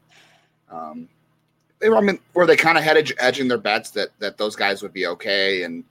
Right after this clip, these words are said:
they would keep it close and give the offense a chance to come back? Yeah, you're kinda hedging your bets there, especially when I thought when he went to Morris for the second inning, Morris had to face,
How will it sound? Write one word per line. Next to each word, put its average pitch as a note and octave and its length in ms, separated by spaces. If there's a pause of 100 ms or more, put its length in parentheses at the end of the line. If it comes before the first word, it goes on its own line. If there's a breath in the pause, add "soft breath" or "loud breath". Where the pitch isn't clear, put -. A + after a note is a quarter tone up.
(340 soft breath)
they G2+ 100
would E2 100
keep G#2+ 200
it - 60
close G#2+ 560
and F2 200
give G#2 160
the F#2 100
offense F#2+ 400
a - 20
chance G2+ 260
to - 60
come G#2+ 160
back? G#2+ 320
Yeah, D3+ 140
you're G#2 140
kinda C3 240
hedging G2+ 280
your E2+ 120
bets - 280
there, F#2 300 (340 soft breath)
especially - 300
when G#2+ 100
I G#2+ 40
thought G2+ 160
when G#2 80
he G#2 60
went G#2+ 140
to G#2+ 80
Morris G2+ 340
for F2+ 80
the F#2 40
second E2 300
inning, E2+ 200
Morris G2+ 340
had F#2+ 160
to - 40
face, - 540